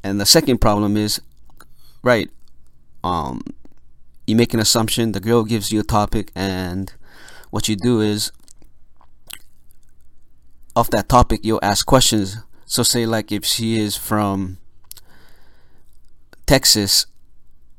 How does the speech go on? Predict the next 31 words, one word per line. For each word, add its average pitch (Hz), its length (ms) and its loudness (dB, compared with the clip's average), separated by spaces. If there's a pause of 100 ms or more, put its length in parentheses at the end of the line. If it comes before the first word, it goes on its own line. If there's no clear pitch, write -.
(400)
you 117 160 0
ask 110 320 2
things 113 320 2
ab-, - 200 -4
about 87 280 2
questions, 98 460 4
like, 92 180 -2 (1700)
so - 220 0
sh-, - 120 4 (220)
so 120 200 4
you 113 120 4
say 120 220 4
the, 110 320 2 (160)
you 104 100 -2
say 120 240 4
the 113 60 0
compliment, 113 640 2
she - 160 -2
gives 107 260 -2
the 110 60 -2
topic 107 480 2
Texas, - 680 0 (520)
and 104 120 0
you 107 80 2
take 107 280 -2
that 104 180 0 (240)
topic 120 340 6
and 98 160 0
you 104 120 -2
ask, 92 280 -2
like, 90 240 -10